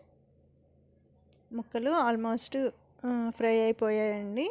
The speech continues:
ఇలా ఫ్రై అయిపోయిన ముక్కల్లో పులుపుకి సరిపడా చింతపండు అడ్జస్ట్ చేసుకొని వేసుకోవాలండి.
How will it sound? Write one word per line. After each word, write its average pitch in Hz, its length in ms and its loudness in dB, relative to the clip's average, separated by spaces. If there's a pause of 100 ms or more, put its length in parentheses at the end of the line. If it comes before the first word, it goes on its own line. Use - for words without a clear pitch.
(4000)
ఇలా 277 180 4 (280)
ఫ్రై 233 280 8
అయిపోయిన 233 340 2 (120)
ముక్కల్లో 214 420 0 (480)
పులుపుకి 262 400 0
సరిపడా 226 380 4 (120)
చింతపండు 233 520 0
అడ్జస్ట్ 220 320 0
చేసుకొని 262 420 2
వేసుకోవాలండి. 208 840 0